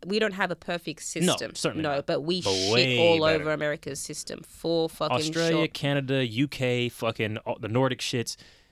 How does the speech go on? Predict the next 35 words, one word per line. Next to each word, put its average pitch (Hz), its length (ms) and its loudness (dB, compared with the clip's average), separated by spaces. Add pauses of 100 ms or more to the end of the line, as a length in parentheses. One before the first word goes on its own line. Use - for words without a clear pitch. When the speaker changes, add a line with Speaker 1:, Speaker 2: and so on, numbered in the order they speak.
(160)
Speaker 2:
Like, 131 280 2 (440)
the 147 140 4
idea 147 340 -2
that 139 180 -2
you 151 80 0
can 120 200 -2
just 110 160 -2
work 127 240 0
at 143 80 0
a - 20 -2
McDonald's 95 500 -4
and 92 220 -12
live 98 580 -2 (160)
is, 98 640 -4 (680)
pff, - 280 -8 (140)
fucking 110 400 -6
perfection. - 580 -6 (220)
Speaker 1:
I 208 140 -2
think 185 240 -8
it's, - 160 -14
um, 165 320 -8
yeah, 190 280 -4
no, 170 160 -6
there's 165 200 -4
definitely 185 340 -2
so - 160 -4
much. 170 160 -2
I - 20 -4
mean, 170 140 -2
the 170 80 -4
fact - 220 -2
that - 160 -4
they 156 100 -2
can't 160 280 -2
go, 156 280 -2